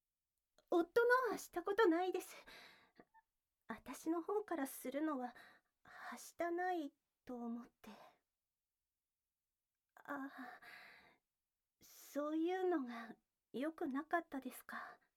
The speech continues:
あの人も喜ん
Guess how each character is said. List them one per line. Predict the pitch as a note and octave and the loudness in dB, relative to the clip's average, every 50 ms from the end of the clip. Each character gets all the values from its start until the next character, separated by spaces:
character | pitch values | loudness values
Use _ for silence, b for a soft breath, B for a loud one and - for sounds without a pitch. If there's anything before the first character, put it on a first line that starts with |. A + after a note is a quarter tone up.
| _ _ _ _ _ _ _ _ _ _ _ _ _ _ _ _ _ _ _ _ _ - b b b b b b b b b b b b b b b b b _ _ _ _ _ _ _ - | _ _ _ _ _ _ _ _ _ _ _ _ _ _ _ _ _ _ _ _ _ -20 b b b b b b b b b b b b b b b b b _ _ _ _ _ _ _ -2
あ | - - F4 F4 | 4 6 8 10
の | F4+ A#4 | 8 8
人 | C5 - - - A4+ F#4 | 6 4 2 2 4 4
も | E4 D#4 C#4 | 4 4 2
喜 | C4 B3+ | 2 4
ん | C#4 | 6